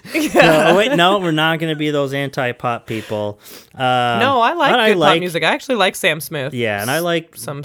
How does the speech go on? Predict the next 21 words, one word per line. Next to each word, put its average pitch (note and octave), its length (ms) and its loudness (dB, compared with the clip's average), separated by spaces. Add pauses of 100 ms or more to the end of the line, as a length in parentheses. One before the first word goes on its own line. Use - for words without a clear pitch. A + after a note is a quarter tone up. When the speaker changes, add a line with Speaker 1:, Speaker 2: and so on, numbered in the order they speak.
Speaker 2:
when C#3 160 -2
it's B2 180 -6
like A#2 160 -2
Speaker 1:
stuff. - 60 -20
Speaker 2:
best D3+ 280 -4
new C3 180 -4
artist, D3 720 -4
uh, B2+ 340 -2
you B2 120 -8
know, B2 340 -6
sometimes B2+ 500 -8
that's B2 280 -8
great, A#2+ 320 -6
but A2+ 60 -12
yeah, G#2 180 -8
pop. A#2+ 640 -8 (540)
Let's A2 180 -16
see, G2+ 240 -10
dance, G#2+ 460 -10
electronic A2+ 760 -10
stuff. A2 640 -8